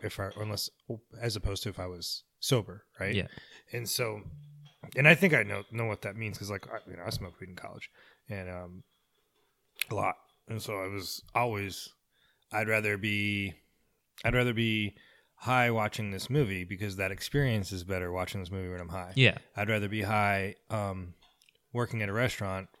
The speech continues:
Speaker 1: cooking in the back because it's a lot easier to cope with that shit if you're just, like,
Speaker 2: <laughs>
Speaker 1: cooking in the, you know what I'm talking
Speaker 2: You're
Speaker 1: about.
Speaker 2: less stressed.
Speaker 1: Yeah, or, like, it's just a lot easier to do it that way. The same, you know, yeah, so on and so forth. But you get to the point where it's like, all right, well,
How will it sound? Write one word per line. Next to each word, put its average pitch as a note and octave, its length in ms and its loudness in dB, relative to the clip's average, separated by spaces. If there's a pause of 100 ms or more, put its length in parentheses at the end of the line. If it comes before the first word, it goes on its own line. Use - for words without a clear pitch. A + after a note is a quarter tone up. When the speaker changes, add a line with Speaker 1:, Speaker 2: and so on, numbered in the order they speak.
(460)
Speaker 1:
cooking A2+ 240 0
in G#2+ 100 0
the G2 40 -4
back A2 380 4
because G2+ 260 -2
it's F2+ 140 -8
a G#2+ 40 -2
lot G2+ 140 2
easier G2+ 360 0
to F2+ 160 -14
cope C#3 240 4
with G#2 120 -2
that F#2 180 -6
shit G2 220 -2
if - 160 4
you're A3+ 120 12
just, G3 180 12
like, A#2+ 220 12
Speaker 2:
<laughs> - 0 -
Speaker 1:
cooking C#3+ 300 8
in C3+ 120 6
the, - 80 -2
you C3+ 120 4
know C3 100 2
what A#2+ 80 2
I'm A#2+ 60 0
talking - 380 -2
Speaker 2:
You're G#2 120 0
Speaker 1:
about. A2+ 80 8
Speaker 2:
less G2+ 80 4
stressed. A2+ 360 8 (240)
Speaker 1:
Yeah, F#3+ 400 10
or, G2 120 -4
like, G#2+ 240 0
it's A#2 200 0
just A#2 180 -2
a B2 40 2
lot A#2+ 180 4
easier A2+ 300 0
to G#2+ 100 -4
do C#3 180 2
it G#2 100 0
that F2+ 180 -8
way. F2 160 -10 (460)
The - 80 -8
same, A#2+ 320 -2
you A#2+ 100 -4
know, F#2+ 300 -4 (160)
yeah, G#2+ 180 -10 (280)
so - 240 6
on E3 60 8
and C3+ 80 2
so A#2+ 120 2
forth. F#2+ 120 -8
But A#2 100 0
you C3+ 120 2
get C#3+ 140 6
to A2+ 40 0
the A2 100 0
point C#3+ 300 2
where G#2+ 100 -8
it's - 160 -12
like, G#2 220 -6
all E3 80 2
right, D#3 180 2 (360)
well, C3 360 6